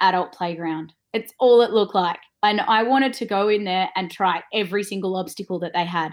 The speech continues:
It looked so much fun. And after coming back from the Olympics and after gymnastics and being a yoga teacher,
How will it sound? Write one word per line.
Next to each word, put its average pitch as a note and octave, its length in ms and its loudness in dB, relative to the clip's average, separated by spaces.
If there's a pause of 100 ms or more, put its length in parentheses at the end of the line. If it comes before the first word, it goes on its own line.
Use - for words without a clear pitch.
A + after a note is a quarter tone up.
(360)
It C#4+ 160 0
looked E4+ 160 0
so A#3+ 260 0
much G#3+ 300 0
fun. G3 260 2 (260)
And G3+ 400 0 (440)
after A3 260 2
coming A#3+ 240 0
back A#3 260 2
from G#3+ 600 2
the A3+ 160 2
Olympics G#3+ 680 -2
and F#3+ 140 -2
after F#3 240 -4
gymnastics C4+ 800 0 (580)
and A3 120 -4
being G#3 160 0
a F#3 80 -4
yoga C#4+ 340 0
teacher, B3 720 0